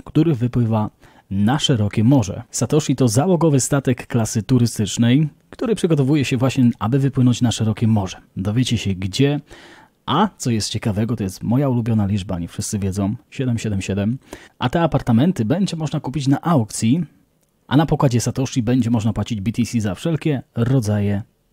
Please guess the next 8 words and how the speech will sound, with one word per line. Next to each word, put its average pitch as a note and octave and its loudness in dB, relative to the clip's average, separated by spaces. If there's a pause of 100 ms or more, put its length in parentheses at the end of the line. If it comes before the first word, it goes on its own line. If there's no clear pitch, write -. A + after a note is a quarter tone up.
towarów G#2 2
i A#2 2
usług. - -4 (420)
Wow. - -2 (840)
Więcej D3 0 (380)
na F#2+ -2
BitHubie. - -2 (100)
Stany E3+ 2